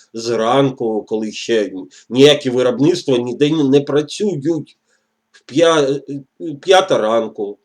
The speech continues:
шоста ранку. Де які споживання? Де хто що споживає багато електрики? Ніхто її багато не споживає, це мінімум.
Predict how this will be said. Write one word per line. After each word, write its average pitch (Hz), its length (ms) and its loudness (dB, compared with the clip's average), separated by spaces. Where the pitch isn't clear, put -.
шоста 135 520 0
ранку. 110 560 -4
Де 151 300 4
які 135 520 -8
споживання? 120 760 -4
Де 160 260 2
хто 175 420 2
що 175 300 2
споживає 151 640 2
багато 143 380 -2
електрики? 147 500 -4
Ніхто 135 760 2
її 123 720 -8
багато 127 440 -2
не 143 120 0
споживає, 147 520 -2
це 147 160 -10
мінімум. 160 580 -2